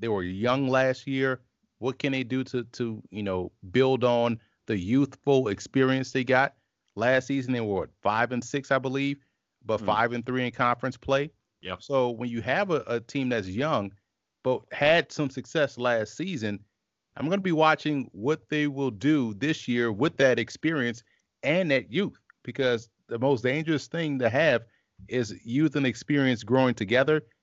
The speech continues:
Speaker 1: And I think that's what the Red Foxes have, uh, coming into twenty nineteen.
Speaker 2: I th-, certainly think so. There's one point I wanna talk about here before we move into some of the big games to watch. And I think that's, it's a kind of a concern for the Pioneer League, because obviously there was some,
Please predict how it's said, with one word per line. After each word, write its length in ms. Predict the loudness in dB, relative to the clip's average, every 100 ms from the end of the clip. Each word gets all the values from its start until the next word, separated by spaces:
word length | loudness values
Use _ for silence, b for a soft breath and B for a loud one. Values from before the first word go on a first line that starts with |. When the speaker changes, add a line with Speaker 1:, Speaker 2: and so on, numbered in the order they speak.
| -8
Speaker 1:
And 120 | -2
I 60 | 0
think 200 | 0 0
that's 180 | -2 -2
what 80 |
the 60 | -2
Red 180 | 0 0
Foxes 360 | 0 -2 -2
have, 300 | 0 0 0 -6 _ -8
uh, 100 | -6
coming 220 | -4 -4
into 180 | -4 -6
twenty 240 | -2 -2
nineteen. 420 | -2 -4 -6 -8 -12 _ _ _ _ _ _ _ _
Speaker 2:
I 60 | -8
th-, 260 | -4 -4 -2
certainly 240 | 0 0
think 180 | -2 -2
so. 100 | -2
There's 200 | -4 -2
one 220 | -2 0
point 220 | 2 2
I 40 | 4
wanna 240 | 2 2
talk 220 | 0 0
about 200 | 0 -2
here 180 | 0 -2
before 380 | -4 -4 0 0
we 100 | 2
move 240 | 2 0
into 200 | -2 -2
some 140 | -4 -2
of 60 |
the 60 | -2
big 160 | -4
games 240 | -2 -4 -4
to 80 | -4
watch. 440 | 0 0 -2 -10 b b b b
And 100 | -2
I 60 | 0
think 140 | 0
that's, 180 | -2 -4 -2
it's 180 | -4 -4
a 40 |
kind 200 | -4 -2
of 80 | 0
a 40 | 0
concern 540 | -2 -2 0 2 2
for 200 | 0 -2
the 80 | -2
Pioneer 460 | -2 -2 0 -2 -2
League, 200 | -2 -4
because 240 | -4 0
obviously 580 | 0 0 0 2 2 -2 b b b b
there 80 | -2
was 80 | 0
some, 180 | 0